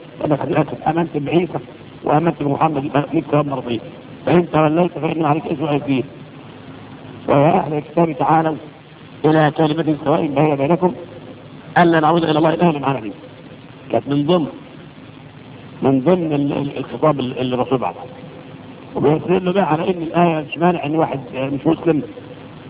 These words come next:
لو مسك مصحف ولا حاجة ما يضرش، أدام مش هيهين المصحف، لأن الرسول وضع آية قرآنية في الخطاب اللي هيراه واحد مسيحي: "يا أهل الكتاب، تعالوا إلى كلمة سواء بين بينكم."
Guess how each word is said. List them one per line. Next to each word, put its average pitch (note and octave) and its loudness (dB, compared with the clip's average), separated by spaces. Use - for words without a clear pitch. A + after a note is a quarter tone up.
لو C3+ 2
مسك D3 2
مصحف D3 -2
ولا B2+ 0
حاجة C#3 2
ما C3+ 2
يضرش، D3 2
أدام D#3 2
مش C#3 -4
هيهين C#3 0
المصحف، D3 -4
لأن - 2
الرسول D3+ -2
وضع D3+ 2
آية D#3 4
قرآنية D3+ 0
في C#3+ -4
الخطاب D#3+ 0
اللي D3+ -4
هيراه C#3+ 2
واحد - 2
مسيحي: C#3+ -2
"يا A2 2
أهل C#3 2
الكتاب، D3 0
تعالوا D3+ 2
إلى C3+ 4
كلمة C#3+ 0
سواء D#3+ 4
بين C#3+ 2
بينكم." B2+ -2